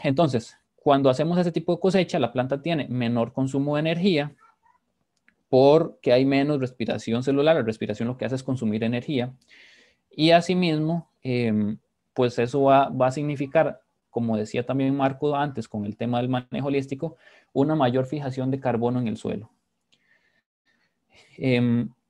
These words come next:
y más carbono en el suelo también significa más vida en el suelo. Más vida en el suelo significa más fertilidad porque hay más más movimiento y más disponibili-,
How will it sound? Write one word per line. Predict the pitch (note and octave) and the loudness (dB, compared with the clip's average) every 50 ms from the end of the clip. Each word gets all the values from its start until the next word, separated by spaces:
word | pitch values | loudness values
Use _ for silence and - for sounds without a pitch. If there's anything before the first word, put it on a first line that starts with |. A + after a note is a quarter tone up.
| _ _ _ _ _ _ _ | _ _ _ _ _ _ _
y | - C3+ C3 | 2 4 4
más | B2+ C3 C3+ | 4 4 2
carbono | - - D3 C#3+ D3+ D3+ D#3 | 2 0 2 2 2 0 0
en | D#3 D#3+ | 0 -2
el | D#3+ D#3 | -2 -2
suelo | - D#3+ D#3 D#3 | 0 0 0 0
también | D3+ D3+ D#3+ E3+ F3+ E3 | -2 -2 -2 -2 -2 0
significa | C#3 A#2 A2 A2 B2+ B2 - - A2+ | 0 0 0 -2 -2 -6 -6 -4 -2
más | A2 A2+ A#2 A#2+ | 0 0 0 0
vida | B2+ C3+ C#3 C#3 | 2 2 2 2
en | C#3 D3 | 0 -2
el | D3 D#3 | -4 -6
suelo. | D3+ - F3+ D#3 D3+ D#3+ E3+ G3+ - | -2 0 2 2 2 0 -2 -6 -6
Más | B2+ B2+ A#2 A#2 A#2+ A#2+ | -4 -4 -2 -2 -2 0
vida | C3 C3+ C3+ | 0 0 0
en | C#3 C#3 | 0 -2
el | C3+ C3+ | -4 -4
suelo | C3+ D3+ C#3+ C#3 D3 C#3+ | -2 -2 0 0 -2 -2
significa | C#3 C#3+ C3 B2 A#2 - B2 - C3+ | -2 -2 -4 -2 -2 -6 -6 -6 -4
más | A#2+ A#2+ A#2 A#2+ B2 | -4 -4 -4 -4 -4
fertilidad | - C3+ C3 C3+ B2+ B2 B2+ B2+ C3 C3 | -6 -6 -4 -4 -2 0 0 0 -2 -2
porque | C#3 C3 - - A#2+ | -8 -10 -8 -6 -6
hay | |
más | A#2+ B2 A#2+ B2 C3+ C3+ - _ _ _ _ _ _ _ _ _ _ - _ - | -4 -2 -2 -4 -4 -6 -10 _ _ _ _ _ _ _ _ _ _ -20 _ -8
más | - C3 C3 C3 C3+ D3 | -4 0 0 2 2 2
movimiento | D#3 D#3 D3 C#3 C3 B2+ C3+ D3+ E3 F3 E3+ - C#3 C3 B2 | 0 0 2 2 2 2 2 2 0 0 -2 -4 -6 -6 -6
y | - - B2 | -4 -4 -4
más | B2 B2 A#2+ B2+ C3 C3+ D3 | -2 0 0 -2 -2 -4 -6
disponibili-, | D3 D3+ C#3 - _ C3 B2+ B2 A#2 A2+ A2+ A#2 A2+ A2+ A#2+ A2+ | -8 -8 -8 -6 _ -4 -2 -2 -2 0 0 0 -2 -2 -4 -6